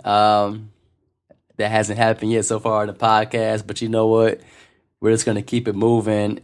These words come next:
and, you know, keep on coming back here every day, ready to work.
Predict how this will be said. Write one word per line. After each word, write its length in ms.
and, 440
you 80
know, 100
keep 240
on 100
coming 260
back 200
here 380
every 240
day, 380
ready 300
to 100
work. 440